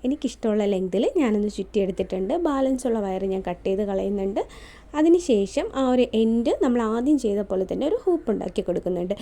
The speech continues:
അപ്പോൾ ഇതിലേക്ക് നമുക്ക് ബോബി പിൻസോ അല്ലെങ്കിൽ വേറെ ഏതെങ്കിലും സ്ലൈഡോ അല്ലെങ്കിൽ ചരടോ എന്തെങ്കിലും വെച്ചിട്ട് മുടിയിലേക്ക് ഇത് അറ്റാച്ച് ചെയ്ത് കൊടുക്കാം കേട്ടോ. ഇനി ഇതിൻ്റെ അടിയിലേക്ക് നമ്മൾ ഫെൽറ്റ് ഷീറ്റോ ക്യാൻവാസ് ഷീറ്റോ അല്ലെങ്കിൽ ക്യാൻവാസ് റോളോ അങ്ങനെ എന്തെങ്കിലും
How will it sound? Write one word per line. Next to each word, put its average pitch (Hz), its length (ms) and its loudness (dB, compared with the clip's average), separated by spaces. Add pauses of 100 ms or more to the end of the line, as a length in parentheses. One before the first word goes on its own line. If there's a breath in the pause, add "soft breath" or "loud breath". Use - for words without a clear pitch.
(300 loud breath)
അപ്പോൾ 285 200 2
ഇതിലേക്ക് 349 440 6
നമുക്ക് 226 300 2 (1040)
ബോബി 233 340 4
പിൻസോ 202 300 2 (160)
അല്ലെങ്കിൽ 247 260 4 (100)
വേറെ 233 260 4
ഏതെങ്കിലും 220 340 4
സ്ലൈഡോ 214 400 0 (240)
അല്ലെങ്കിൽ 226 280 2 (360)
ചരടോ 226 420 2
എന്തെങ്കിലും 277 400 2
വെച്ചിട്ട് - 340 -4 (440 soft breath)
മുടിയിലേക്ക് 220 460 4
ഇത് 269 80 0 (120)
അറ്റാച്ച് 277 320 0
ചെയ്ത് 180 180 0
കൊടുക്കാം 190 340 -2
കേട്ടോ. 240 200 -2 (580 soft breath)
ഇനി 330 160 4 (300 loud breath)
ഇതിൻ്റെ 320 300 4
അടിയിലേക്ക് 247 480 2 (100)
നമ്മൾ 220 160 2 (260)
ഫെൽറ്റ് 220 420 2
ഷീറ്റോ 208 280 -2 (180)
ക്യാൻവാസ് 220 480 0
ഷീറ്റോ 208 240 -2 (160)
അല്ലെങ്കിൽ 311 320 2 (100)
ക്യാൻവാസ് 262 420 0
റോളോ 170 220 -2 (140)
അങ്ങനെ 285 280 0
എന്തെങ്കിലും 277 400 0